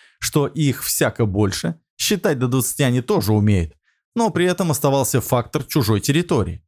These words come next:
А вдруг в кустах прячутся не только опасные для драки предметы, но и еще пара десятков монастырских. В то же время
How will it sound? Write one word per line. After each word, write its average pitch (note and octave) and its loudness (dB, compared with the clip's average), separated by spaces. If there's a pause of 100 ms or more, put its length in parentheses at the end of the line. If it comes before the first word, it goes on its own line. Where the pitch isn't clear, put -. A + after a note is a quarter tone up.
(360)
А A2+ 2
вдруг C#3 -2
в - -10
кустах - -2
прячутся D3 -2
не A#2+ 2
только F#3+ 0
опасные A#2+ 0
для A#2 0
драки A#2+ -2
предметы, A2+ 0 (380)
но A3 2
и A#3+ 0
еще F3+ 2
пара A2+ 0
десятков B2+ -2
монастырских. - -4 (500)
В - -8
то D#3 0
же A#2+ -2
время A2+ 0